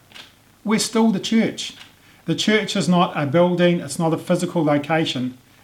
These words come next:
but it's God's people. And we can gather together today, even if it be remotely, as God's people.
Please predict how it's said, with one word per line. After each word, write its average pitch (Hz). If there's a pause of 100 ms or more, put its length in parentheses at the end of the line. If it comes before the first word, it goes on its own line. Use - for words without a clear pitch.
but 160
it's -
God's 165
people. 175 (440)
And 165
we 202
can 208
gather 185
together 160
today, 143 (320)
even 214
if 175
it 190
be 175
remotely, 160 (1000)
as 175
God's 160
people. 143